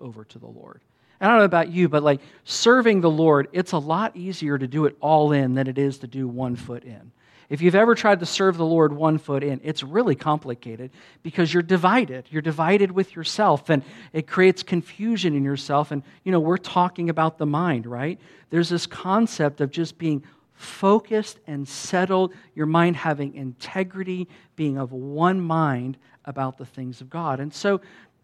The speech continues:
Romans twelve one is, "Hey, you've given your whole self to the Lord," right? Verse two says, "Do not conform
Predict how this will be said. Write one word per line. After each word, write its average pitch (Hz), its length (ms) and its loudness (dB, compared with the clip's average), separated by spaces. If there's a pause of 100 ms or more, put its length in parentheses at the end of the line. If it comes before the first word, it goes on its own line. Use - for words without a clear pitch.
(540)
Romans 254 320 2
twelve 208 300 2
one 202 200 4
is, 165 220 2 (140)
"Hey, 151 260 -2 (500)
you've 233 340 0 (240)
given 262 320 4
your 208 100 4
whole 196 260 -4
self 143 480 -2
to - 120 -10
the 139 100 -4
Lord," 123 380 -8 (100)
right? 147 300 -4 (1040)
Verse 208 220 2
two 240 240 -4
says, 139 420 -2 (380)
"Do 208 160 -2
not 208 340 4
conform 175 800 -4